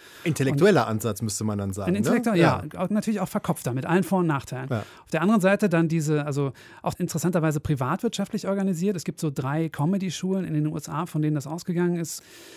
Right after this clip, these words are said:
Speaker 2: Footlights, äh, Groundlings und Second City waren es, glaub ich, die drei aus Chicago, New York und Los Angeles,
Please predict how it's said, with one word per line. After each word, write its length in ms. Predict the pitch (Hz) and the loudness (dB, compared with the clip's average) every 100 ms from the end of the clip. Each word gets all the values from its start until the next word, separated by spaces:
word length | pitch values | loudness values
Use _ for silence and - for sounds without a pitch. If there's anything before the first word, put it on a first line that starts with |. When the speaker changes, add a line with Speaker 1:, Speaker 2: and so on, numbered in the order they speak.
| - - - | -20 -20 -10
Speaker 2:
Footlights, 720 | - 240 214 190 185 - - | 0 4 6 6 4 0 -4
äh, 160 | 160 147 | 0 0
Groundlings 640 | 135 160 190 170 170 160 | 4 4 4 4 4 2
und 240 | 160 147 147 | 2 2 2
Second 340 | - 151 135 | -2 -2 -2
City 260 | 151 143 123 | -2 -4 -4
waren 140 | 120 | -4
es, 120 | 131 | -6
glaub 220 | - - - | -8 -8 -10
ich, 120 | 123 | -10
die 120 | 143 | -8
drei 320 | 139 127 131 | -6 -6 -6
aus 160 | 143 - | -8 -8
Chicago, 480 | 143 - 151 147 143 | -6 -2 0 2 2
New 100 | 139 | 2
York 300 | 131 131 139 | 2 0 -2
und 80 | |
Los 140 | 131 120 | -4 -2
Angeles, 480 | 139 139 120 143 | -2 -2 -2 -4